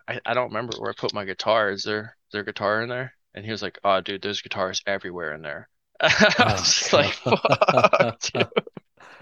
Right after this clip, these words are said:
Speaker 2: Oh, no.
Speaker 1: I was like, "That doesn't help me, but thank you." Like,
Speaker 2: <laughs> Yeah.
Speaker 1: yeah.
Speaker 2: I think,
Speaker 1: But
Speaker 2: but I think in, in, like, in high stress moments like that,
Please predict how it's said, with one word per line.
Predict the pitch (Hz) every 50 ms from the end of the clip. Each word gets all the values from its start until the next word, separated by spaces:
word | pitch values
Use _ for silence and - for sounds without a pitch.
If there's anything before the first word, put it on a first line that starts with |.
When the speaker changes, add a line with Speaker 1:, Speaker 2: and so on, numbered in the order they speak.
| - - - - - - - - - -
Speaker 2:
Oh, | - 120 120 117 113 110 110 110
no. | 110 110 110 113 113 113
Speaker 1:
I | 120
was | 165 160 160
like, | 160 151 139
"That | 156 156 156
doesn't | 165 156 147 151 147 139
help | 143 139 139 139 135 120 110
me, | 123 127 120
but | 104 110 120 - _ -
thank | - 127 127 123 - -
you." | 110 113 120 117 123 139 - - -
Like, | - 151 98 101 202 - - -
Speaker 2:
<laughs> | 202 - - - - - - 381 - - - - - - - - - - - - _ _ _ _ _ _ _ _ _ _ _
Yeah. | - 117 113 110 110 101
Speaker 1:
yeah. | 120 123 117 113 107 101 107 110 117 120 120 _ _ _ - - - - - - - _ _ _ _ _ _ _ _ _ _ _ - - -
Speaker 2:
I | -
think, | 190 - 254 254 226
Speaker 1:
But | 208 -
Speaker 2:
but | 185 175
I | 180
think | - - 208 220 214
in, | 185 170 147 139
in, | - - 143 135 127
like, | 131 131 123 120 - -
in | 127 123 113 113 110 107 - -
high | - 135 131 143
stress | 139 - - - 131 107 - -
moments | 113 117 120 120 113 113 104 -
like | - 98 90 82 - -
that, | 82 78 76